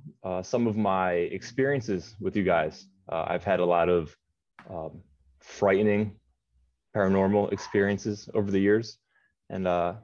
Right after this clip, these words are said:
I've also had some pretty, um, positive, um, enlightening experiences too. <clears throat> And I thought maybe I'd give you guys some, some tips on, uh, how to have these experiences, uh, yourself.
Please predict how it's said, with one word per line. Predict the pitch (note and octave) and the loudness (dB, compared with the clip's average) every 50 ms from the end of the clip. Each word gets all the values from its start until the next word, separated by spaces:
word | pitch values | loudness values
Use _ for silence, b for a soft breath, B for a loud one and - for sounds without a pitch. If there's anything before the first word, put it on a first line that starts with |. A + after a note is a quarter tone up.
| _ _ _ _ _ | _ _ _ _ _
I've | - A#2+ | -4 -2
also | F3 F#3 - D#3+ | -2 -2 0 0
had | D3 D#3+ D3 C#3 | 0 0 0 0
some | - D3 C3+ A#2 | 0 -2 -2 0
pretty, | A#2 C#3+ C3 A#2+ A#2 A2 G2 | 0 0 2 2 2 2 2
um, | G2 F#2+ F2+ F2 E2+ F2 - _ _ _ _ _ _ | 2 2 0 0 -2 -6 -12 _ _ _ _ _ _
positive, | A#2+ A#2 B2 A#2 A#2 G#2+ G#2+ G#2 G2 F2+ E2 F2 | -4 -4 -2 -2 -2 -2 -2 -2 -2 -4 -4 -6
um, | E2+ E2 E2 D#2+ E2 D#2+ E2 G#2 - - | -6 -6 -6 -6 -8 -12 -16 -18 -14 -8
enlightening | G#2+ G2+ G2 G#2 G#2+ F2 F#2+ G2 F2+ F2 E2+ - - _ | -4 -2 0 2 2 0 0 -2 -4 -4 -6 -12 -14 _
experiences | - F2+ - - - F#2+ F#2+ F#2+ F#2+ - A#2 A2+ A2 - | -12 -12 -12 -4 -2 0 0 0 0 -2 -4 -6 -6 0
too. | - G2 G#2 A#2 - - _ B B B B B B B B B | 0 0 0 0 -4 -14 _ B B B B B B B B B
<clears throat> | G#3+ B - - - - B2+ B2+ B2 B2+ C3 - | -14 B -12 -10 -8 -8 -8 -6 -8 -8 -10 -6
And | G#2 G#2+ G2+ | -4 -2 0
I | F#2+ F#2+ A2 | 0 0 2
thought | - B2 A2+ G#2+ | 2 2 2 4
maybe | A2 G#2+ G#2 G2+ G2+ G2 | 4 2 2 4 4 4
I'd | F#2+ F#2 F2 - b b b b b b b b b b b b _ _ | 4 2 0 -4 b b b b b b b b b b b b _ _
give | - C3 A#2+ | -6 -4 -2
you | B2 | 2
guys | A#2+ C3 A#2+ A#2+ G#2+ - - | 2 4 4 4 2 0 0
some, | C3+ A#2+ G#2+ G#2 G2 G2 - - | 2 2 4 2 2 0 -2 -6
some | - - A2+ G#2 F#2+ | -8 -4 -4 -4 -4
tips | - - - E3 E3+ D#3+ C#3+ - - - - - - _ _ _ _ _ _ _ | -4 -6 -2 0 0 0 -2 -4 -14 -20 -20 -20 -20 _ _ _ _ _ _ _
on, | F#2+ F#2 F#2 F2+ F2+ F2 F2+ F2+ F2+ F2 | 0 2 2 2 2 0 0 0 -2 -2
uh, | E2+ E2+ E2+ E2 E2 E2 D#2+ E2 E2 - _ _ _ _ _ _ | -2 -2 -2 -2 -4 -6 -6 -10 -14 -20 _ _ _ _ _ _
how | _ - G2 F#2+ | _ -4 -2 -2
to | F#2+ - - - - G#2 G2 F#2+ F#2+ F#2 F#2 F2 F2 _ _ _ _ _ _ _ _ _ _ | -2 -4 -10 -6 -4 -2 0 2 2 0 -2 -4 -6 _ _ _ _ _ _ _ _ _ _
have | A2 G#2+ G#2 G2 | -4 -2 0 0
these | A2 G#2+ F#2+ | 0 0 -2
experiences, | G#2+ G#2 - - - A2 G#2+ G#2 G2 A2+ A2 G2 F2+ G#2 - | -4 -8 -8 -4 -2 0 0 0 0 -2 -2 -2 -2 -4 -6
uh, | F2 E2+ | -6 -6
yourself. | E2+ E2+ F#2 F2+ - - G#2 G#2 F2+ - - | -4 -2 -4 -4 -2 0 0 0 0 -2 -10